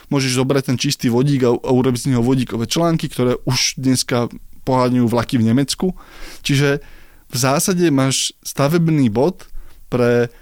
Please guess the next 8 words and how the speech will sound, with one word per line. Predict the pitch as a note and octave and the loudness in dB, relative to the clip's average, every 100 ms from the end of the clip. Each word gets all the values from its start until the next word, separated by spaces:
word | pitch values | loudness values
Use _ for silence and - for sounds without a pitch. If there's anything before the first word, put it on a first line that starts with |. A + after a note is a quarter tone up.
| - - | -20 -10
že | A#2+ A#2 | -6 -4
dobre, | E3+ D#3+ G3+ | -2 0 0
postavíme | G3 F3 - F3 D#3+ B2+ | 0 0 0 0 2 0
tisíc | F3+ F3 E3+ | -2 -2 -2
takýchto | D#3+ D3+ D#3+ - | -2 -4 -4 -2
elektrární, | B2+ D#3+ D#3 D3 C3+ | -2 0 0 0 0
opäť | C3 C3+ A2 | -2 -2 0
veľmi | B2+ C3 | 2 4